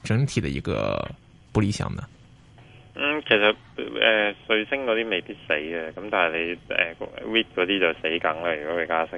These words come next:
Speaker 2: 就，因為
Speaker 1: 嗯。
Speaker 2: 其實你，嗱，如果你向上一格去到零點七五、零點，零點七五、零點五、零點七五呢格啦，咁變咗你啲 REIT 可能領匯都係三四厘啫，講緊，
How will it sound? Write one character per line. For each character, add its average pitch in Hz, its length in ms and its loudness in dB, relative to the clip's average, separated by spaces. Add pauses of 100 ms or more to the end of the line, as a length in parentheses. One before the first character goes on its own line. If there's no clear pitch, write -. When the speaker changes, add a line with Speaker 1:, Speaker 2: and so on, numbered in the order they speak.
(120)
Speaker 2:
就， 82 80 -8 (240)
因 123 100 2
為 107 180 0
Speaker 1:
嗯。 64 280 0 (360)
Speaker 2:
其 123 60 6
實 117 300 8
你， 139 680 -2
嗱， 95 180 2 (140)
如 98 140 -4
果 170 240 2
你 127 280 4
向 113 340 2
上 98 180 0
一 127 140 0
格 98 200 2
去 98 160 2
到 92 200 0
零 80 160 -2
點 101 140 -8
七 104 200 0
五、 90 160 -10
零 80 100 -2 (140)
點， 85 240 -8 (560)
零 92 220 2
點 - 20 -10
七 131 100 0 (100)
五、 90 380 -8
零 101 80 6
點 131 140 6
五、 - 100 -4
零 87 160 2
點 92 140 -2
七 - 100 0
五 92 260 -8
呢 95 100 -4
格 - 120 0
啦， 85 480 0
咁 90 100 -2 (1000)
變 135 180 0
咗 139 260 6
你 104 220 4
啲 123 200 -2
REIT 123 160 2
可 101 160 0
能 78 380 -2
領 90 180 -8
匯 85 120 -4
都 95 60 2
係 95 160 6
三 95 220 4
四 90 100 2
厘 85 320 2
啫， 85 160 4
講 80 240 -2
緊， 80 160 -4